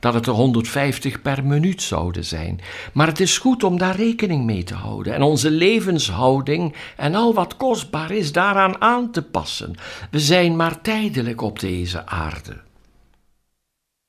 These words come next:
Jozef en Maria hebben zich niet gehecht aan die grot van Bethlehem.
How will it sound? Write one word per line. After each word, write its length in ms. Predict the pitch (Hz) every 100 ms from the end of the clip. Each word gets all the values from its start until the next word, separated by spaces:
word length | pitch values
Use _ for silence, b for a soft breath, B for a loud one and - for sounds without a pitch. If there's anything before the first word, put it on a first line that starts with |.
| _ _ _ _ _ _ _ _ _ _ _ _
Jozef 380 | 127 139 117 117
en 140 | 123
Maria 380 | 110 107 120 113
hebben 200 | 117 113
zich 240 | 117 110 127
niet 200 | 143 -
gehecht 680 | 135 131 185 - - - B B B
aan 220 | 151 143
die 140 | 127
grot 380 | 104 120 127 -
van 220 | - 113
Bethlehem. 880 | 104 110 107 110 95 101 101 85